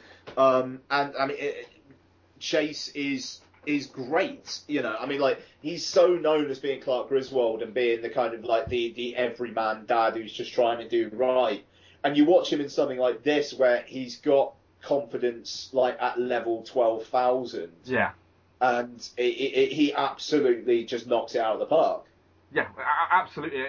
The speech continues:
Speaker 2: And the thing is, is Chevy Chase is such a recognisable comedian,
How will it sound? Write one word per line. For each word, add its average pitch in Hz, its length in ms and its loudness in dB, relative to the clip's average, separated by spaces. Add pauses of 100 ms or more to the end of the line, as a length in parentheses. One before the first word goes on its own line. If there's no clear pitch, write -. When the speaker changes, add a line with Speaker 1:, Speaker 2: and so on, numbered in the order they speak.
(140)
Speaker 2:
And 165 180 -4
the 165 60 -6
thing 185 240 -6
is, 151 240 -4 (100)
is 127 220 -2 (1300)
Chevy 196 240 2
Chase 170 280 0
is 127 140 -10
such 170 160 -4
a 143 60 0
recognisable 123 1040 0
comedian, 113 640 -6